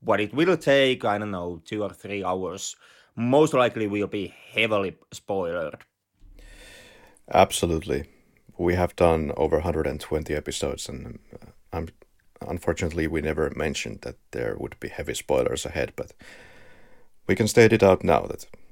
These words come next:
Speaker 2: in case you didn't know, this is Spoilers, the podcast. Indeed, a podcast that could have been named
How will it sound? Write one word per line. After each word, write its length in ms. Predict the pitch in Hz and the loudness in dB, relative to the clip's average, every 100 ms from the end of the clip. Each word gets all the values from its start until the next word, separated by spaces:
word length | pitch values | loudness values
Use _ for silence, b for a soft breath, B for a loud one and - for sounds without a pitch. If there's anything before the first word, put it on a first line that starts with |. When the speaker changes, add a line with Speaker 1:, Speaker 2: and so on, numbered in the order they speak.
| - - | -20 -14
Speaker 2:
in 140 | 85 | -10
case 160 | 78 - | -8 -8
you 60 | |
didn't 260 | - 73 67 | -6 -4 -4
know, 260 | 67 65 - b b b b b - - | -2 -4 -6 b b b b b -20 -16
this 200 | - - | -12 -6
is 180 | 78 - - | -6 -8 -12
Spoilers, 520 | - 76 69 69 - | -4 0 2 2 -2
the 80 | - | -4
podcast. 640 | 73 71 - - - - - b b b b b b | -4 -4 -4 -8 -8 -12 -18 b b b b b b
Indeed, 260 | - 113 123 | 0 4 4
a 40 | |
podcast 540 | - 110 - 92 82 - | 6 6 6 0 0 2
that 240 | 87 - | 0 0
could 120 | - | -2
have 180 | - - | -4 -2
been 260 | 90 85 82 | 0 0 0
named 440 | 82 82 82 - | -2 -2 -6 -12